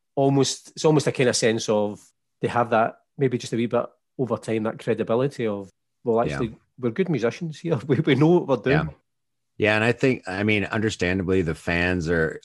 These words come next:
Speaker 2: a lot, are like, "They need respect, you know, they're so underrated." And the band's like, "We're fine. You know, we just keep on <laughs> doing what we're doing."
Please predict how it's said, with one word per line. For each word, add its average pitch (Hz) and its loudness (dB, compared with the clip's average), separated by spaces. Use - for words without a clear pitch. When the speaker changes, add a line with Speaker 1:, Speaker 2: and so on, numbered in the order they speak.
Speaker 2:
a 82 -4
lot, 80 0
are 80 -2
like, 78 -4
"They 117 -8
need 123 0
respect, 107 -6
you 85 -6
know, 85 -6
they're 92 -8
so 123 -4
underrated." 101 2
And 82 -4
the 80 -4
band's 90 -2
like, 85 0
"We're 98 -2
fine. 85 -2
You 85 -6
know, 80 -4
we 78 -2
just 87 -4
keep 92 -6
on 92 -2
<laughs> 92 -2
doing 101 0
what 110 -4
we're 95 0
doing." 90 0